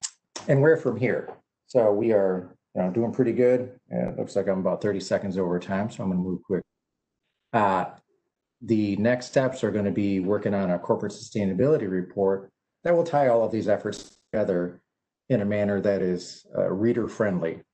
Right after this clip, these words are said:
for anyone that wants to see how is Cree Lighting living up to its environmental, you know, regulatory compliance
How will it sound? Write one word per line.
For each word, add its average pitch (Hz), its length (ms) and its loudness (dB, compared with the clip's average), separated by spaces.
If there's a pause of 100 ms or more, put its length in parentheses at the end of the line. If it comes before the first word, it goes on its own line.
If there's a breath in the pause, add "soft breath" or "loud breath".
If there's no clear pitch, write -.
(280)
for 98 220 2
anyone 101 320 0
that 92 160 0
wants 92 220 -2
to 104 120 -6
see 98 480 -4 (340)
how 107 320 0
is 107 140 -2
Cree 110 240 -2
Lighting 98 400 0
living 98 300 0
up 90 140 -2 (120)
to 92 340 0
its 90 200 -4
environmental, 90 880 -2 (340)
you 104 120 -4
know, 90 260 -6 (640)
regulatory 135 480 2
compliance 131 640 -2